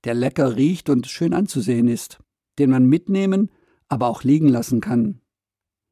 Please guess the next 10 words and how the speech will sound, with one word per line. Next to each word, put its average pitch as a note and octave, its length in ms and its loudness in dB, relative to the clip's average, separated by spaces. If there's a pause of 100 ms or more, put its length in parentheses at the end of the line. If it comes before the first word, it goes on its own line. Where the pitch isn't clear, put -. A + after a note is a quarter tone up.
(520)
Zum D#3 160 0
anderen G3+ 220 4
möchte G3+ 280 -2
ich, F#3+ 260 -6
wenn C3 240 0
ich C3 100 0
vom B2+ 160 0
Glauben B2 320 0
rede, C#3+ 340 0 (180)
vorsichtig D3 1000 -4